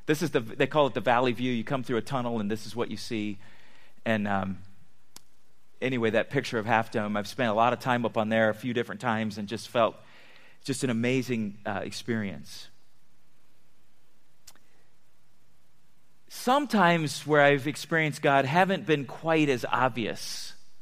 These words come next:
And I wanted to show you one of them, and I wanted to just tell you about it because it launches into what we're gonna talk about tonight more.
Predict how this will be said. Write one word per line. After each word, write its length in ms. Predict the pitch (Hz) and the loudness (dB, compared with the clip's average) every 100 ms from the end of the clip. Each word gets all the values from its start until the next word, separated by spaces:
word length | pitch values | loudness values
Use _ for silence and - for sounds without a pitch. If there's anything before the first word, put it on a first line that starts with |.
| - - - - - - - - - | -10 -10 -10 -10 -10 -10 -10 -4 6
And 100 | 151 | 8
I 40 | |
wanted 200 | 190 226 | 10 8
to 100 | 175 | 8
show 260 | 175 196 190 | 6 6 8
you 140 | 160 | 6
one 120 | 131 | 6
of 100 | 113 | 6
them, 160 | 120 127 | 4 6
and 80 | 127 | 6
I 40 | |
wanted 240 | 147 180 | 8 8
to 120 | 151 131 | 8 6
just 240 | 135 - | 2 4
tell 160 | 208 214 | 6 6
you 100 | 156 | 6
about 240 | 135 131 | 8 6
it 60 | 135 | 4
because 280 | - 147 | 2 2
it 80 | 135 | 2
launches 400 | 131 151 151 127 | 4 4 4 -2
into 240 | 151 151 139 | -2 0 0
what 120 | 107 | 2
we're 80 | 120 | 2
gonna 140 | 113 | 0
talk 240 | 147 156 | 2 2
about 280 | 135 110 107 | 2 2 0
tonight 260 | 120 104 90 | 0 -4 -2
more. 340 | 107 98 104 | -2 -2 -4